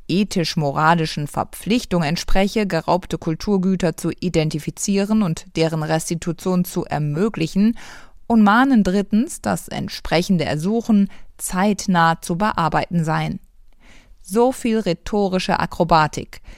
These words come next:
nur um nicht schreiben zu müssen, „Geraubte Objekte sind zurückzugeben.“ Auf Twitter dreht sich derweil alles um die dritte Brexit-Abstimmung diese Woche. Nach dem No zum Deal und dem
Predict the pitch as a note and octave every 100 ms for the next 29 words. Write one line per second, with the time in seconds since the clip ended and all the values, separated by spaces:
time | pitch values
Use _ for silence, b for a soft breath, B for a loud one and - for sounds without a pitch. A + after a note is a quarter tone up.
0 | b b E3+ B3 - E3 F3+ F#3+ - -
1 | D#3 D#3 E3+ - E3+ F3 - B3 - b
2 | b b - - A#3 G3+ A#3+ - A#3+ G3+
3 | F#3+ D#3+ - - A3+ C4 F#3+ F3 E3 -
4 | - - - A#3 A#3+ - - D3 D3+ -
5 | - - - _ _ - - - - -
6 | - - B B B B B A3 - D4
7 | D4 C4+ G#3 G#3 F#3+ F#3+ - D3+ D#3 D3+
8 | - F3+ F3 E3 - E3+ D3+ D3 D3+ E3+
9 | F3 D#3 E3 E3 - D#3+ - E3 - F3
10 | E3 E3 E3+ D#3+ D#3+ D#3+ D#3+ - - b
11 | b b - - - - C3+ - - E3
12 | E3+ G#3 A3 - D#3+ - F#3 G#3+ C4+ D4+
13 | E3 E3 - D#3+ -